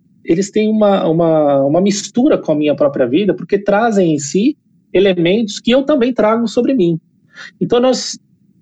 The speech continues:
estamos, ou deveríamos estar, porque estamos em processo de construir, de construção dessa relação, né? Tão próximos, de forma que a minha vida traz elementos da vida deles, e a vida deles eu olho e preciso reconhecer elementos que trazem na minha própria vida.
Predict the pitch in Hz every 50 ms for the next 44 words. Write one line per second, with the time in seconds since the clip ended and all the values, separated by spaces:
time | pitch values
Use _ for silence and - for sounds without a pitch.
0 | _ - - - - - 214 214 214 190 160 139 120 147 156 147 160 - 160 151
1 | 151 180 202 190 180 147 135 143 139 147 - 151 143 143 139 139 135 - 135 -
2 | - - 151 143 123 139 135 143 156 135 - - 151 147 - - - - _ -
3 | 139 127 - - - 143 139 139 139 - - - 135 - - 156 135 - - -
4 | - - - 170 170 165 131 127 127 - 120 127 127 123 120 120 - - 139 131
5 | 123 131 160 180 180 - - - - - - - - - _ _ _ _ _ 233
6 | 262 359 311 - - - 156 190 208 190 - - - 135 131 131 123 120 - -
7 | 131 147 143 - 208 226 240 233 196 - - 185 165 175 202 220 202 139 131 135
8 | 175 220 233 185 147 135 131 - - 170 185 214 220 190 190 180 165 151 143 143
9 | 143 143 139 135 - - 131 - - - - _ - 147 135 123 139 135 143 131
10 | 131 143 175 202 226 269 285 214 - - - _ 175 180 170 135 143 143 156 151
11 | 135 135 143 165 185 202 202 151 151 147 139 135 135 143 156 175 196 240 - -
12 | _ _ _ - - - 202 196 - - 220 220 247 175 196 202 208 190 180 -
13 | - 202 202 190 190 196 196 - 202 196 202 202 202 202 208 208 202 202 202 202
14 | 208 202 208 247 240 196 196 170 147 127 127